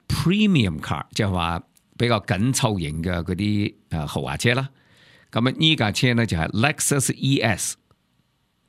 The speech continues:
OK，number one。咁啊，下一個係 Mercedes C Class。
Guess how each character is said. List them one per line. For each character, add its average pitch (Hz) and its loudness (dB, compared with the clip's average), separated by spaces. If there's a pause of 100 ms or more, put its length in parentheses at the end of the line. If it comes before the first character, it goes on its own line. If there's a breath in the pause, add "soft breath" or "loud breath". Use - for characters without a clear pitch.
(320)
OK，number 101 0
one。 101 0 (920 soft breath)
咁 120 0
啊， - -4
下 113 2
一 - 2
個 120 -2
係 90 0
Mercedes 98 0
C - 0
Class。 - -4